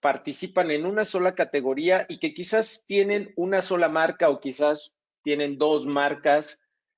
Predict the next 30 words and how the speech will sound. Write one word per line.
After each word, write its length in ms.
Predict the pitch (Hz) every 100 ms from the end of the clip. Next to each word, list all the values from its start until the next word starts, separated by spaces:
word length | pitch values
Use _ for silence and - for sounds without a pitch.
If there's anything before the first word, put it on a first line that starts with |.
| _
eh, 540 | 139 127 123 127 - _
que 100 | 160
impulsar 600 | 160 156 151 139 160 143
y 80 | 135
que 120 | 139
posicionar 840 | 143 143 127 139 131 135 143 - _ _ _ -
en 160 | 131
el 120 | 131 123
mercado, 560 | 123 117 135 117 110
¿no? 220 | 156 202 - _
Pero 160 | 160 180
una 200 | 233 226
parte 260 | 208 208
importante 640 | 220 - 139 143 170 175 190
en 120 | 185
general, 520 | 180 147 135 143 160
ya 120 | 156
sea 160 | 165 170
una 180 | 165 151
micro, 420 | 147 160 170 165
pequeña, 400 | 131 - 143 151
mediana 600 | 139 127 147 151 151 151 _ _ _
o 100 | 131
una 280 | 143 151 151 - _ _ _
grande 520 | 123 143 151 151 151
empresa, 720 | 131 123 143 151 160 196 - -
es 260 | 175 180
posicionar 840 | - 165 151 135 - 135 143 165
sus 300 | 175 156 123
marcas, 680 | 127 131 120 - - - -